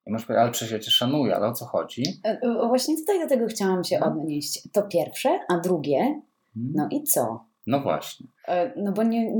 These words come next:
Speaker 2: nie ma, em, to nie jest pełny komunikat i to też jest to wypaczenie N V C.
Speaker 1: Tak, tak, tak. Więc ja tutaj mogę
Speaker 2: Już kolejne.
Speaker 1: u-, ubrać, ubrać też to, tą potrzebę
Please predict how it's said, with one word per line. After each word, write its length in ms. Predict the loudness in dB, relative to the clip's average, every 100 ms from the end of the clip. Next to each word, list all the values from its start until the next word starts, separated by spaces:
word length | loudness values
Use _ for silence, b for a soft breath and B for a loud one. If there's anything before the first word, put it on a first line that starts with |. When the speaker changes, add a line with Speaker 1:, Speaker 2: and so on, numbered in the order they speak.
| 0
Speaker 2:
nie 300 | 0 0 2
ma, 500 | 2 0 0 0 -2
em, 600 | -2 0 2 0 -2 -4 -4
to 60 |
nie 220 | 0 2 0
jest 160 | 0
pełny 240 | -2 0 -2
komunikat 560 | -4 -6 -6 -6 -6
i 40 | -2
to 100 | 2
też 160 | 2
jest 160 | 2 -2
to 80 | -12
wypaczenie 760 | -6 -6 -2 0 2 0 -2
N 180 | -2 -4
V 60 | -2
C. 260 | -4 -4 -6 -16 B B B B B B B B B B B _ _ _ _
Speaker 1:
Tak, 280 | -4 -4 -6 _ -6
tak, 260 | -6 -6 _
tak. 280 | -10 -10 -8 -8
Więc 160 | 0
ja 100 | 0
tutaj 220 | 2 2
mogę 380 | 2 2 2 2
Speaker 2:
Już 80 | 0
kolejne. 460 | 0 0 0 -4 -2 0
Speaker 1:
u-, 80 |
ubrać, 640 | 0 2 2 2 -2 -8 -4
ubrać 460 | -2 2 0 0 -4
też 320 | -2 -2 -2
to, 380 | -2 0 0 -2
tą 220 | -2 -4
potrzebę 760 | -4 0 0 2 0 0 -2